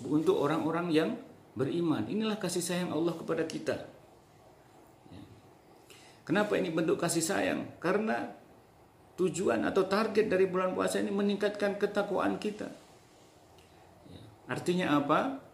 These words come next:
Bahwa sesungguhnya Allah itu ingin memuliakan kita. Allah ingin memberikan bekal yang banyak kepada kita. Ya.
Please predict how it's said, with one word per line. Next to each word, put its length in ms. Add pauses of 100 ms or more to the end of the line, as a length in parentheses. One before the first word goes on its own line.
(440)
Bahwa 240
sesungguhnya 800 (640)
Allah 240
itu 160
ingin 240
memuliakan 640
kita. 320 (240)
Allah 240
ingin 160
memberikan 640
bekal 320
yang 320 (160)
banyak 480
kepada 320
kita. 320 (800)
Ya. 80